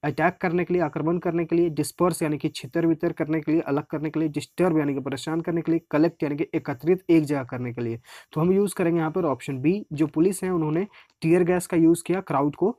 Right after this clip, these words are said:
इधर उधर भटकाने के लिए, अलग करने के लिए। राइट आंसर आपका यहाँ पे ऑप्शन बी। क्वेश्चन नंबर थ्री, यहाँ पे आपको ईडब्ल्यूएस का अर्थ बताना है। A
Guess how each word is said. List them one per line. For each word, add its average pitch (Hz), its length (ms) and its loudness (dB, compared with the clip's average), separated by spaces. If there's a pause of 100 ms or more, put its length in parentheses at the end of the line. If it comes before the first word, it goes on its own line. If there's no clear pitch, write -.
(140)
इधर 151 260 2
उधर 151 240 2
भटकाने 139 400 -4
के 175 140 -2
लिए, 175 140 6
अलग 131 320 -4
करने 143 240 -4
के 156 100 -2
लिए। 180 120 4
राइट 131 180 -2
आंसर 127 240 -4
आपका 123 180 -8
यहाँ 123 120 -8
पे 220 120 -2 (120)
ऑप्शन 135 340 -4
बी। 123 140 -2
क्वेश्चन 170 240 -2
नंबर 220 160 0
थ्री, 220 120 0
यहाँ 196 160 2
पे 180 60 -2
आपको 160 240 2
ईडब्ल्यूएस 156 340 2
का 165 80 -6
अर्थ 160 120 -4
बताना 160 240 -4
है। 185 120 -4
A 151 100 -6